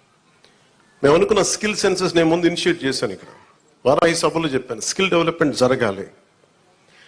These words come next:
ఏ ఒక యువతలో ఎంత ప్రతిభ ఉందో తెలియదు మనకి, వారి ప్రతిభను వెలికి తీయాలి, వారి సమర్థతను వెలికి తీయాలి.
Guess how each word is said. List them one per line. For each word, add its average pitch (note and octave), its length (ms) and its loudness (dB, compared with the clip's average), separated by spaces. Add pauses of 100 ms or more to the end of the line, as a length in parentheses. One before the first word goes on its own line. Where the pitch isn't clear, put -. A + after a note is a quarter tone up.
(200)
ఏ E3+ 220 4
ఒక F#3 260 2
యువతలో F3+ 400 2
ఎంత E3+ 320 0
ప్రతిభ E3 260 0
ఉందో D#3 200 2
తెలియదు C3 340 -4
మనకి, G2 360 -8 (480)
వారి B2+ 160 2
ప్రతిభను D3+ 500 2
వెలికి C#3 240 -2
తీయాలి, A2+ 260 -2
వారి G#2+ 140 -2
సమర్థతను D#3 520 0
వెలికి B2+ 240 0
తీయాలి. F#2+ 400 -6